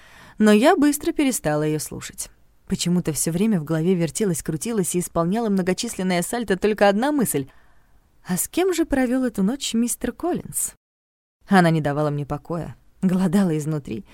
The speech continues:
сжимала сердце холодной беспощадной рукой. «Так вот какая ты на самом деле! Ревность. Я бы предпочла с тобой никогда не знакомиться».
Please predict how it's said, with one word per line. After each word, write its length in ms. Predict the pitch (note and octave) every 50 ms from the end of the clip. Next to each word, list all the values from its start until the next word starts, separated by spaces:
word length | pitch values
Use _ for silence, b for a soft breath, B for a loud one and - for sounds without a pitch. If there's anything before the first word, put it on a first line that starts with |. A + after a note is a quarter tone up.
| B B B B B B
сжимала 460 | A#3+ G#3 F3+ G3 G3+ G#3+ G#3+ F#3+ F3+
сердце 340 | - - - B3+ G3+ - -
холодной 460 | F#3+ - - G3+ A3+ A#3 G#3 F3+ F#3+
беспощадной 720 | F3+ F3+ F#3 - - - F#3 - - F3+ E3 E3 E3+ F3
рукой. 380 | F3+ F#3 - - - C#3 D3 - - _ _ _ _ _ _ _ _
«Так 240 | - G#3+ G#3 - -
вот 300 | A3+ G#3+ C4 E4+ F#4 -
какая 440 | - A4+ G4+ - - F4 D#4+ B3+ G#3+
ты 160 | - - G#3
на 160 | G3+ G#3+ A3+
самом 480 | A3+ - - A#3 F#3+ F3 F#3 A3+ A#3 A3+
деле! 400 | G#3 F#3 D3+ B2+ C3 - C3+ - - - - - - - _ -
Ревность. 760 | G3 G#3 G3+ F3+ D3 C#3 - D#3 C#3+ - - - - - - _ _ _ _ _ _ _ _ _ _ _ _ _ -
Я 220 | D#3+ D#3+ E3 D#3+
бы 100 | D#3 D#3+
предпочла 560 | C3 - D3+ - - D3+ - - - A#3+ C4+
с 60 | C4+
тобой 300 | - - F#3+ D#3 E3 D#3+
никогда 540 | D#3 D#3+ G3+ A#3 - A#3+ G3+ E3 D3+ C#3 C3
не 100 | B2+ C3
знакомиться». 680 | C#3 - C#3 C3+ C3 - C#3 B2+ B2 - - - F#3+ D3